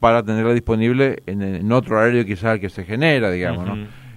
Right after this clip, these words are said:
Speaker 1: Ese tipo de cuestiones, y ellos, por ejemplo, están también mirando a grandes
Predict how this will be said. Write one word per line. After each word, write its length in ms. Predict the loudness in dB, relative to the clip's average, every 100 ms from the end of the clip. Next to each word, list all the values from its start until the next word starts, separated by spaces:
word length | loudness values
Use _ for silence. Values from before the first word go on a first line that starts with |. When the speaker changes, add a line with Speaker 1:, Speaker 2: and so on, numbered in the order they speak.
| -14
Speaker 1:
Ese 200 | -10 -8
tipo 220 | -4 -4
de 60 |
cuestiones, 440 | -4 -6 -6 -6 -4
y 80 | -4
ellos, 160 | -4
por 120 | -6
ejemplo, 240 | -6 -4 -4
están 220 | -2 -2
también 420 | -2 -2 -2 -4 -10 -20 -20 -14
mirando 400 | -6 -4 -2 0
a 20 |
grandes 340 | 0 -2 -4